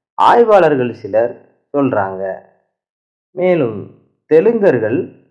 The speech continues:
இச்சாதவாகன மன்னர்களை தங்களின் முன்னோர்களாகவே நினைச்சுக்கிடுறாங்க. ஆனா,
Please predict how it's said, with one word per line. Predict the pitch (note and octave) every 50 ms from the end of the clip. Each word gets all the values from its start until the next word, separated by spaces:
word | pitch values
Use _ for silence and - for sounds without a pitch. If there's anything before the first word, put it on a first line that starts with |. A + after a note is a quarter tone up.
| _ _ _ - F#3+
இச்சாதவாகன | F#3 F#3+ - - C#3+ C3+ D#3 G3+ A3+ A#3+ A3+ G#3+ G#3+ G3 F3+ E3+ D#3+ D#3+ C#3+
மன்னர்களை | B2+ B2 C#3+ C3+ C#3+ D3+ C3+ B2 A#2 G2+ F#2+ F#2 F#2 - _ _ _ _ _ _ _ _ _
தங்களின் | - D3+ D#3 E3+ E3+ F3+ F3+ E3+ D3+ B2+
முன்னோர்களாகவே | B2 B2+ C#3 D#3 F3 F3+ F3+ F3 D#3 D3 C3+ B2+ A#2+ A#2 A2+ A#2 C3+ E3+ G3 F#3+ F3+ - -
நினைச்சுக்கிடுறாங்க. | C3 D3+ D#3+ D#3 D3 - A#2+ G#2+ F#2+ F#2+ F#2+ F#2+ F#2+ F#2+ F#2+ G2 G2 - - - _ _ _ _ _ _ _ _ _ _ _ _
ஆனா, | - G#2 G#2+ A#2 C#3 C#3+ B2 G#2 F#2+ G2+ A#2+ E3+ - -